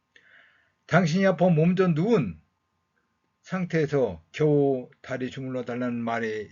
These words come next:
전부였으니까요. 하여 칠십 세의 아들도 팔 힘이 없어 다리를 주물르다 보니 이미 다리는 두 다리처럼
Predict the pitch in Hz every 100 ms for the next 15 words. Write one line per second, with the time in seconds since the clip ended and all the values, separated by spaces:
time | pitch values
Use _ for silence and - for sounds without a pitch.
0 | - 160 185 165 131 - 123 - - -
1 | _ _ _ _ _ _ _ _ _ _
2 | _ _ _ _ _ _ _ _ _ _
3 | _ _ _ - 190 180 165 139 - _
4 | _ _ - _ _ _ _ _ _ -
5 | 226 196 175 196 180 156 160 156 156 151
6 | 123 - _ _ - 175 151 151 143 -
7 | 147 139 127 - _ _ _ _ _ _
8 | 135 135 135 131 135 135 135 123 123 127
9 | 139 226 220 _ _ _ _ _ - 139
10 | 156 160 151 - 131 143 143 151 185 _
11 | _ _ _ _ _ _ _ _ _ _
12 | _ _ - 139 180 196 175 175 165 147
13 | 147 113